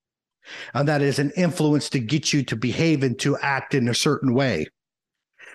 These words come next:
And we have a decision whether we want to yield and submit to that influence or not. And the fourth definition is this: to bend the head,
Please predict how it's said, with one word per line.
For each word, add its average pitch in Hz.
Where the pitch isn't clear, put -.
And 147
we 165
have 165
a 160
decision 151
whether 147
we 151
want 143
to 135
yield 165
and 143
submit 156
to 151
that 156
influence 131
or 123
not. 120
And 127
the 123
fourth 185
definition 139
is 120
this: 135
to 139
bend 156
the 151
head, 165